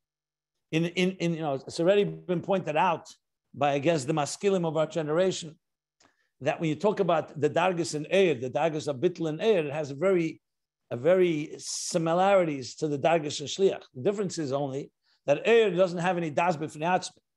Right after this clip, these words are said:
But when Chassidus talks about, especially in Hemshech Tzadik Dalet and Ayin Beis and other places,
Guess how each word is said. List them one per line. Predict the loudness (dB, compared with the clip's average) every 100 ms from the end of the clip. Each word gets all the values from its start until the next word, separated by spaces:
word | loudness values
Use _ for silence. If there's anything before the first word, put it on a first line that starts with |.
| _ _ _ -6
But | -4
when | -4 -4
Chassidus | -4 -4 -2
talks | -4 -2
about, | 0 0 -2
especially | -6 0 0 0 -2 -2
in | -4
Hemshech | -8 -10 -12
Tzadik | -4 -4 -4
Dalet | -2 2 2 0
and | -2
Ayin | -10 -8
Beis | -2 -2 -2
and | -4
other | -4
places, | -2 0 0 -2 -12 -16